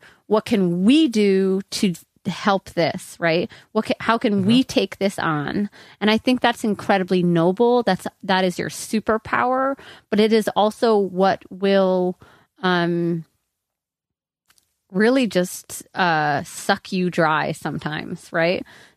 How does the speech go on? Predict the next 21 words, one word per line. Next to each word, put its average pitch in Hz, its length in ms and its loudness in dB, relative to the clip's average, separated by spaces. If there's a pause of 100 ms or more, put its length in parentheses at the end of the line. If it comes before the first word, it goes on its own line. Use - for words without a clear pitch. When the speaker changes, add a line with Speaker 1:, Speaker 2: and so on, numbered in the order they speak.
Speaker 1:
So 202 60 2
Speaker 2:
Mm-hmm. 196 280 0 (300)
Speaker 1:
the 208 120 2
more 247 280 4
awareness 226 540 2
we 208 100 -4
can 180 180 -2
put 196 220 -2
around 202 600 0 (240)
how 190 200 0
much 196 320 -2
we're 175 120 -2
caring 185 640 0
for - 180 -8
the 165 120 0
sake - 320 -2
of 170 140 -2
others, 180 680 -2 (340)
uh, 156 320 0
the, 175 240 -2 (200)
the, 160 200 -2